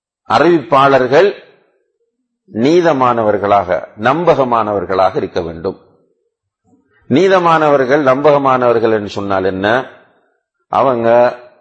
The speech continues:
பிதுஅத்துகள் செய்யக்கூடாது, பெரும்பாவம் செய்யக்கூடாது, பெரும்பாவத்துக்குள்ள பொய் சொல்லுவது வரும். இப்படியான தன்மை உள்ளவர்களாக அவர்கள் இருக்க கூடாது.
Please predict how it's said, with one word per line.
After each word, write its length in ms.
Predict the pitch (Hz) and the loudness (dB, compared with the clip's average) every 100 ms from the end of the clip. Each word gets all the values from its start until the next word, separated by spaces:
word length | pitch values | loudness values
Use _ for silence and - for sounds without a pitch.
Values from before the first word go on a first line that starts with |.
| _ _ _ _ _ _ _ - | _ _ _ _ _ _ _ -8
பிதுஅத்துகள் 500 | 110 120 127 107 104 | -4 0 0 2 -2
செய்யக்கூடாது, 760 | 95 - 87 95 92 90 95 - - _ _ _ _ _ _ _ _ | -4 -4 -4 -2 0 0 -2 -6 -12 _ _ _ _ _ _ _ _
பெரும்பாவம் 800 | - 127 143 135 113 104 117 147 - _ _ _ | 0 0 2 2 2 2 0 -6 -18 _ _ _
செய்யக்கூடாது, 840 | - 101 101 - 92 90 87 98 - | -4 0 0 0 0 0 0 -4 -2
பெரும்பாவத்துக்குள்ள 960 | 110 117 110 107 104 92 101 110 123 - | 0 2 2 2 0 -4 -2 -2 -2 -4
பொய் 160 | 107 | -4
சொல்லுவது 440 | 107 98 90 85 85 | -2 -2 -2 -2 -2
வரும். 300 | 85 95 - _ _ _ _ _ _ _ _ _ _ _ _ _ _ - | -2 -2 -8 _ _ _ _ _ _ _ _ _ _ _ _ _ _ -4
இப்படியான 580 | 135 185 175 165 147 120 | -2 0 2 2 0 0
தன்மை 340 | 135 147 143 | 0 0 0
உள்ளவர்களாக 580 | 131 123 113 107 110 117 | 2 2 0 2 0 2
அவர்கள் 460 | 107 104 131 202 - - _ _ _ _ _ - | 0 2 2 0 -4 -20 _ _ _ _ _ -4
இருக்க 520 | 110 104 120 165 180 - - _ _ _ | -2 0 2 2 0 -12 -20 _ _ _
கூடாது. 580 | - 101 85 82 78 95 | -6 -2 0 -2 -4 -10